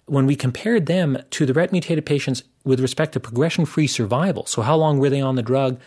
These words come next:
how long did they benefit, those numbers appear to be identical. So what we concluded was that there may be other mechanisms operational, in fact, there certainly are, that maybe with the ret mutated patients, we're targeting ret and we're seeing responses.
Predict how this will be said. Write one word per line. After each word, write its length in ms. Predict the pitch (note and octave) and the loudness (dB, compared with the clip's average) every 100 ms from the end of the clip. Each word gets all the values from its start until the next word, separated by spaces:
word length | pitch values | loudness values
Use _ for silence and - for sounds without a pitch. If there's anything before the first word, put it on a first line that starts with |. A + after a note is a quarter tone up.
| - - | -20 -2
how 140 | C3+ | 0
long 180 | C#3 C#3 | 2 2
did 140 | A#2+ | 0
they 80 | A#2 | 0
benefit, 480 | A2+ D3 D3+ G#2 - - _ _ _ - | 0 -2 -2 -6 -8 -16 _ _ _ -2
those 220 | F3+ A#3+ | 0 2
numbers 240 | G#3 D3+ | 2 0
appear 220 | C3 D3 C#3 | 0 0 -2
to 80 | |
be 140 | - B2+ | 0 0
identical. 560 | A#2+ E3 F#3 - A2 - - - - _ - | 0 -2 -2 -6 -10 -12 -20 -20 -20 _ -4
So 140 | - | 2
what 140 | F3+ G3 | 2 2
we 100 | F#3+ | 2
concluded 480 | E3 - C#4 C#4 | 0 2 2 2
was 400 | D3+ C#3 C3 B2 - | 2 2 0 -4 -6
that 420 | B2+ C3+ B2+ B2+ - _ | -2 0 0 -4 -10 _
there 200 | B2+ D3 | 0 2
may 160 | F3 G#3+ | 2 2
be 120 | F#3+ | 2
other 200 | D#3+ D#3+ | 2 2
mechanisms 560 | C#3+ C#3+ C3+ B2 A#2+ | 0 0 0 0 -2
operational, 560 | - B2 C3+ A#2+ - B2 | 0 0 0 0 0 -2
in 40 | |
fact, 340 | A2+ A#2+ - - | 0 -4 -4 -2
there 120 | A#2 | -2
certainly 420 | - F#3 D3 B2 | 0 0 0 0
are, 320 | C3+ B2+ G2+ - - - - | 2 0 -2 -8 -20 -20 -4
that 120 | C#3+ | 0
maybe 280 | D3 G#3 A#3+ | 2 2 2
with 160 | F#3+ C#3+ | 2 0
the 60 | |
ret 200 | B2+ F3 | 0 0
mutated 500 | F3+ F#3 - D#3 B2+ | 2 0 0 -2 -2
patients, 500 | - G2+ - G#2+ - _ - | -4 -8 -6 -8 -10 _ -4
we're 160 | B2 B2 | 0 0
targeting 500 | - F3+ F#3+ E3 B2+ | 0 0 2 2 2
ret 320 | B2 D3 - | 0 -2 -4
and 160 | B2+ A#2 | -4 0
we're 140 | B2 | 0
seeing 320 | - D3+ C3+ | 2 0 0
responses. 760 | A2+ - - D3+ D3+ - - | 0 -4 -2 -2 -2 -4 -8